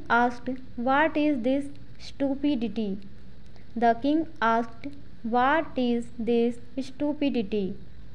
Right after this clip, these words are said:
एक और सेंटेंस से समझते हैं।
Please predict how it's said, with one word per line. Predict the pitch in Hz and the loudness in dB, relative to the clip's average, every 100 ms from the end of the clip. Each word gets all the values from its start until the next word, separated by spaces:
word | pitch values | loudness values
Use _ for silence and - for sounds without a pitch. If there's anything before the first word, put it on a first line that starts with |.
| - - - - - - | -8 -8 -8 -8 -8 0
एक | 254 247 | 2 6
और | 240 302 | 6 6
सेंटेंस | 294 285 226 226 233 233 | 4 0 2 0 -2 0
से | 302 | -2
समझते | 294 233 214 - - | -2 -4 -6 -6 -4
हैं। | 208 196 190 | -2 -2 -4